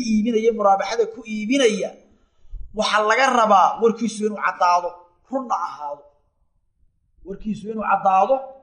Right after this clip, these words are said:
runna ahaadaa la doonaya. Inuu wax isugu duuduubo qofka oo deetana cibaaro markaa aan sax ahayn uu sheego, lagama rabo. Haddaba wuxuu ku yidhi sheekhu,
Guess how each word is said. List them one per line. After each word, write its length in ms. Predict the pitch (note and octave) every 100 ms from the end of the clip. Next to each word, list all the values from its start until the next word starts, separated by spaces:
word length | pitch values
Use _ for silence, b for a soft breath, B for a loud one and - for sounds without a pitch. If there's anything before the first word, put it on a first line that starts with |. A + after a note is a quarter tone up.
| _ _ _ - - _
runna 240 | A#3+ C4+ B3+
ahaadaa 460 | G3+ F#3 G3 G#3 G#3
la 120 | F#3+
doonaya. 420 | D#3 F#3+ F3 B2 _ _ _ _ _ _ _ _ _ _ _ -
Inuu 200 | D4 C#4+
wax 140 | C4
isugu 300 | A#3 - B3+ D4+
duuduubo 560 | C4+ C4 G3+ A#3+ B3+ C4+
qofka 360 | C#4 C4 - - _ _ _ _ _ _ _ -
oo 460 | A3 B3+ C4+ C4+ C4+ - -
deetana 380 | B3 A#3+ A#3+ C#4
cibaaro 440 | C4 B3 A#3+ C4
markaa 340 | C4 C4+ - A#3
aan 200 | A3 A3+
sax 200 | - B3+
ahayn 340 | A3+ A3+ D4 C4+
uu 180 | A#3+
sheego, 360 | A3 - A3 -
lagama 300 | E3+ F#3+ G#3
rabo. 200 | G3+ D#3
Haddaba 220 | - A3
wuxuu 160 | C4+ A#3+
ku 80 | A3
yidhi 100 | G#3+
sheekhu, 260 | A#3+ -